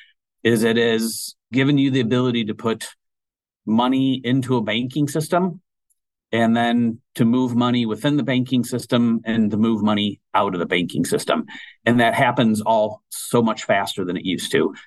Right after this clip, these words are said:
Think about it. I can deposit a check by simply taking a picture of it with my smartphone. You have money in. I have a daughter that's in Chicago. "Dad, can you Venmo me money?" The money's gone within twenty-four hours. So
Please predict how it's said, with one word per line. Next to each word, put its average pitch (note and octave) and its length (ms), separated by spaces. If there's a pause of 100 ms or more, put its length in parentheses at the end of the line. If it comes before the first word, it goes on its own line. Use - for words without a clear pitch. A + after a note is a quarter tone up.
(220)
Think D3+ 160
about F2 240
it. - 160 (280)
I B2 140
can C#3 140
deposit B2 480
a G#2+ 40
check G#2+ 380
by F#2+ 120
simply A2 340
taking A2 320
a - 40
picture - 360
of F#2 80
it F2 80
with - 160
my F#2 100
smartphone. - 640 (340)
You A2 220
have A2 160
money B2 320
in. C3+ 440
I G#2+ 140
have G#2+ 380 (180)
a G2 60
daughter B2 340
that's A#2 220
in A2 80
Chicago. C#3+ 720 (760)
"Dad, C3 300
can C3 120
you B2+ 120
Venmo B2+ 360
me A#2+ 140
money?" A2+ 400 (140)
The G2+ 160
money's B2 280
gone A#2+ 300
within A2 260
twenty-four G#2 440
hours. D2+ 360
So A#2+ 220